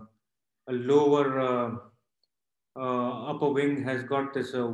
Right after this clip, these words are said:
white, uh, markings. A slight bit, uh, seen here. And, uh, two curved, uh, red patches are here. And again, like, uh, it's similar to this thing.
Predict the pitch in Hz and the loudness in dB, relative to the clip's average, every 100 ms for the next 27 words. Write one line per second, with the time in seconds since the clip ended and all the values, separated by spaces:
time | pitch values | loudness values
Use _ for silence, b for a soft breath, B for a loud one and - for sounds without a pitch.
0 | 117 - 131 135 139 135 123 117 131 139 | -6 -4 0 0 0 -2 -2 0 -2 -2
1 | 147 160 160 - _ _ _ 135 131 - | -2 -4 -4 -10 _ _ _ -10 -10 -4
2 | 151 151 147 151 147 - 135 - 139 139 | -2 0 0 -2 -4 -2 -4 -4 -4 -4
3 | - 131 123 110 - - _ _ _ _ | -4 -2 -2 -4 -10 -20 _ _ _ _
4 | _ _ _ 135 135 131 131 127 127 123 | _ _ _ -6 -6 -4 -4 -2 -2 -2
5 | 120 117 - _ _ _ - 156 160 151 | -4 -10 -20 _ _ _ -2 -2 0 2
6 | 143 139 135 127 123 135 143 - 139 143 | 2 2 0 0 0 0 0 0 -2 -2
7 | - 131 - 139 160 - - - _ _ | -4 -4 -2 -2 -2 -4 -12 -20 _ _
8 | _ _ _ _ _ _ _ _ _ _ | _ _ _ _ _ _ _ _ _ _
9 | - 151 151 135 143 143 135 131 131 127 | -10 -6 -2 -2 0 0 0 -2 -4 -4
10 | 127 - - - 139 135 131 131 123 120 | -6 -10 -14 -8 -4 -2 -4 -4 -6 -6
11 | 120 113 101 | -6 -8 -10